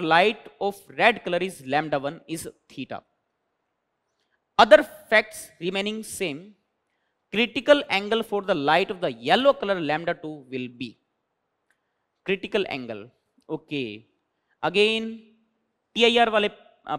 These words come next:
पार्ट पे आप वापस आइए। बाहर एयर है बेटा और ये मीडियम का रिफ्रैक्टिव इंडेक्स म्यू है, ठीक है। लाइट रे इस मीडियम से जाएगी, क्रिटिकल एंगल पर इंसिडेंट हुई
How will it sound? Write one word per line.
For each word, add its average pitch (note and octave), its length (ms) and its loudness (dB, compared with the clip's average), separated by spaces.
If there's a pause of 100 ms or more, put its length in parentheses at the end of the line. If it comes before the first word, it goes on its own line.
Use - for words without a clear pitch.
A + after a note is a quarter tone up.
पार्ट E3+ 240 4
पे F3+ 60 -4
आप D#3 180 -2
वापस D3 320 -2
आइए। D#3 240 -6 (840)
बाहर F3+ 400 8
एयर F3 220 0
है C3 100 -8
बेटा G#2+ 220 -14 (1400)
और A3 100 4
ये A#3+ 120 0
मीडियम G#3 380 -4
का G3+ 120 -2
रिफ्रैक्टिव E3+ 360 -6
इंडेक्स E3+ 240 -10
म्यू C#3 160 -10
है, A2+ 200 -20 (520)
ठीक F3+ 140 -6
है। A3+ 100 2 (1300)
लाइट G#3 380 6
रे A3 160 2 (1120)
इस A#3 180 -2
मीडियम G3+ 260 -6
से G3 120 -10
जाएगी, C#3+ 360 -4 (1300)
क्रिटिकल F#3+ 320 0
एंगल F#3 200 0
पर F#3+ 120 -8
इंसिडेंट F3+ 360 -10
हुई G3+ 200 -14